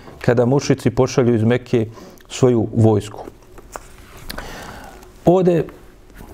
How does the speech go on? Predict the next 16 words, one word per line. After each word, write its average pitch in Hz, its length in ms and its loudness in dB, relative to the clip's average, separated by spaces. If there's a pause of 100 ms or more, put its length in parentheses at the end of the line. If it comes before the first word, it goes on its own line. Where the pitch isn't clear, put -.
(1040)
treba 160 280 2
isto 156 260 0
napomenuti 139 500 0
da 131 80 4
je 127 120 0
poslanik, 135 440 0
sallallahu 127 520 0
alejhi 120 180 0
ve 113 80 0
sellem, 120 300 0 (120)
to 131 160 2
kada 117 220 0
su 123 140 0
izašli 139 320 2
iz 107 60 0
Medine, 131 520 0